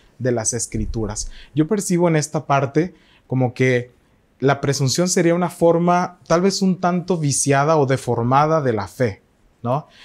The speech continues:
Creer que de pronto tú estás en control y en lugar de someterte y obedecer, eh, o encajar en el supuesto que Dios te propone para que puedas tener las bendiciones que Él promete, entonces tú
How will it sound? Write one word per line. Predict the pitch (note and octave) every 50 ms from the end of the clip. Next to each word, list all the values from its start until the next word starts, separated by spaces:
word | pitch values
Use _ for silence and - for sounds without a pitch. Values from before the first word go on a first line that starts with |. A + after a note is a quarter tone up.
| - - _
Creer | - C3+ C3+ C3+ C#3 C#3+ D3+
que | - E3 D#3
de | D3 C3
pronto | - C#3+ D3 D3 D3 C#3+ E3 D#3
tú | - D#3 D3+
estás | C#3+ - - - D#3 D#3+ D#3 -
en | F#3 F3 D#3+
control | - E3 D#3 D3 - D3+ D3 C#3+ D#3+ F3+ - - - - - _
y | C#3 C#3
en | C#3
lugar | C3 B2+ C#3+ D3 D#3
de | F#3 F3
someterte | - F3 D3+ C3+ B2+ A#2+ - D3 D3+ D#3 D3 - E3+
y | D#3+
obedecer, | D3 C3 A#2+ A#2 A#2+ A#2+ - - C#3+ C#3+ C#3+ C#3 - - _ _ _ _ _ _ _ _ _ _ _
eh, | - C3 B2+ -
o | C#3 B2+ B2+ C3
encajar | C3 B2 A#2+ C3 B2 - - D#3+ E3+
en | G3 G3 F3+
el | D#3 C3+
supuesto | - C3+ A2+ - D3 D3+ D3+ D3+ - D#3+ -
que | - B2
Dios | B2+ C#3 D#3 D#3 -
te | F#3 D#3
propone | - C#3 B2+ - - C3+ C#3 D3 C#3+
para | - C3 A#2+ A2+ A2 G#2+
que | - A#2 G#2
puedas | - C3+ C3+ C3+ D3 D3+ D3 - - A2+ A2
tener | - B2+ A#2+ A#2+ B2 B2+
las | C#3 D3 C3+
bendiciones | C3+ A#2 A2 A2 - - C3 C3 C#3 C3 -
que | -
Él | C3 B2+
promete, | - D#3 D#3 D#3 D3+ C#3 B2 D#3+ E3+ F3+ - _ _ _ _ - - - _ _ -
entonces | A#2+ A#2+ C#3+ C#3+ C#3+ D3 D#3+ D3+ -
tú | - D3+ D3 D3 D3+ D#3 D#3